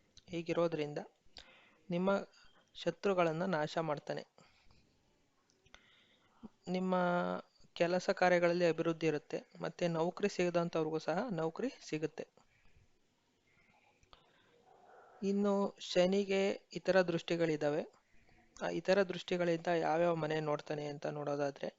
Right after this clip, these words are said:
ಮೊದಲನೇದಾಗಿ ಮೂರನೇ ಮನೆಯನ್ನ ನೋಡ್ತಾನೆ ತಾನಿರೋ ಸ್ಥಳದಿಂದ.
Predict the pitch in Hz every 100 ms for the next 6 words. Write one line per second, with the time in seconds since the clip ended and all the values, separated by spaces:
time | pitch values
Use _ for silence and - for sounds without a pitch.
0 | _ _ - _ - - - - _ 160
1 | 160 185 185 170 151 147 170 233 _ -
2 | _ _ _ - - _ _ _ _ -
3 | - 175 175 190 214 202 190 175 165 170
4 | 208 160 156 160 156 - _ - 165 165
5 | 165 165 165 - - 156 156 156 151